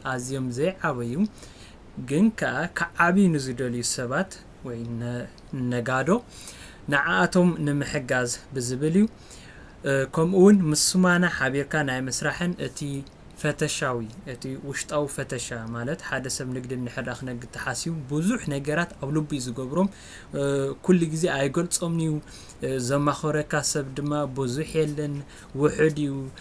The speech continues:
ወይ ንሓደ ሰብ ተነጊርካዮ እቲ ዝነግድ ደሎ፣ እቲ ዝጀሚርዎ ዘሎ ነዚ ንግዲ እዚ ይፈርሕ እዩ፣ ንስኻ በሊፅካዮ፣ እ፣ ከይትህፍትም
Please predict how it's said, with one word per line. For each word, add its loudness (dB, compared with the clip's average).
ወይ -2
ንሓደ 0
ሰብ 0
ተነጊርካዮ -4
እቲ -8
ዝነግድ -4
ደሎ፣ -4
እቲ -6
ዝጀሚርዎ -2
ዘሎ -4
ነዚ -4
ንግዲ -6
እዚ -4
ይፈርሕ 0
እዩ፣ -6
ንስኻ -2
በሊፅካዮ፣ -4
እ፣ -4
ከይትህፍትም 4